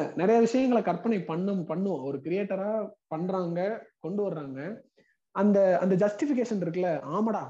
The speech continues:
இந்த சிச்சுவேஷனுக்கு இதுதான்டா கரெக்ட்னு" நம்மள ஃபீல் பண்ண வைக்கிறாங்கல்ல, அதெல்லாம் எப்படி அவங்களுக்கு அந்த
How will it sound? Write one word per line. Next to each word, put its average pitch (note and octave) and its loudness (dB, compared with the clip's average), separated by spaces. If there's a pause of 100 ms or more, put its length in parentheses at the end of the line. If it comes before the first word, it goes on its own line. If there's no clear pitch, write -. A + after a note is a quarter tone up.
(120)
இந்த F#3+ -2
சிச்சுவேஷனுக்கு A3+ -4
இதுதான்டா G#3 -4
கரெக்ட்னு" G#3 -6
நம்மள F#3+ -4
ஃபீல் A#3 -2
பண்ண G#3 -4
வைக்கிறாங்கல்ல, C#3+ -8 (760)
அதெல்லாம் A#3+ 4
எப்படி C4+ 2
அவங்களுக்கு A3 2
அந்த F3+ 2